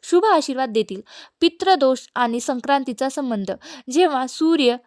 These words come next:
धनु राशीतून मकर राशीत प्रवेश करतो, तेव्हा त्याला आपण मकर संक्रांत म्हणतात किंवा त्याला उत्तरायण असं सुद्धा म्हणत असतो. हा काळ देवांचा दिवस मानला जातो.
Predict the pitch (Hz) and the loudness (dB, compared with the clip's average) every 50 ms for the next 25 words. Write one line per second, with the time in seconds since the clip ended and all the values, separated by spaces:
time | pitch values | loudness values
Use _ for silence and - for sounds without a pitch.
0 | _ - 202 233 254 240 254 311 370 392 381 349 349 - 359 339 - 311 311 302 | _ -12 -6 -4 -2 -2 0 2 4 6 6 6 4 4 0 -2 -2 -4 -6 -4
1 | 269 262 - 320 320 302 269 233 240 - - 240 220 - _ - - 302 262 _ | -6 -4 2 2 2 4 4 2 2 2 -2 -8 -8 -8 _ -20 -20 -20 -20 _
2 | - 262 254 247 247 330 359 - - - 381 339 285 - 247 254 262 _ _ _ | 0 2 2 4 4 2 0 -2 0 0 0 0 2 0 -4 -4 -4 _ _ _
3 | _ - 311 339 320 277 247 233 247 269 _ _ _ - 269 254 247 247 - - | _ 0 0 0 2 2 0 0 0 -2 _ _ _ 2 4 4 6 4 4 2
4 | 220 - - 247 269 285 294 330 339 - 392 392 403 - 349 294 247 - 240 226 | 0 -2 -2 -6 -6 0 -2 -2 0 2 0 0 2 0 -2 -6 -2 0 0 0
5 | 220 214 254 226 247 240 214 208 208 220 - - - 330 320 330 339 339 339 277 | 0 -2 -4 -4 -4 -4 -4 -2 -4 -6 -6 -8 -10 -8 0 2 2 2 4 2
6 | 262 247 - 269 294 294 - 349 339 302 247 226 226 220 226 208 208 - 226 214 | 2 2 0 0 -2 0 4 4 6 6 6 4 2 0 -2 -6 -4 -4 -6 -6
7 | - 190 220 254 277 311 339 359 349 - 220 214 - - 196 202 _ - - - | -4 -4 -4 -4 -4 -2 -2 -2 -2 0 -4 -4 -4 -8 -12 -12 _ -16 -18 -18
8 | - - - _ - - 330 359 370 - 330 262 254 247 202 226 233 233 254 262 | -18 -20 -20 _ -4 2 4 4 4 4 2 2 2 2 4 4 4 4 4 2
9 | 285 302 - 320 311 262 277 226 220 233 - 262 240 214 202 196 202 220 254 277 | 0 0 0 -2 -2 0 0 -2 -2 -4 -4 -4 -6 -6 -4 -4 -2 -2 -2 0
10 | 311 294 269 - 202 185 | 0 -2 -2 -2 -6 -12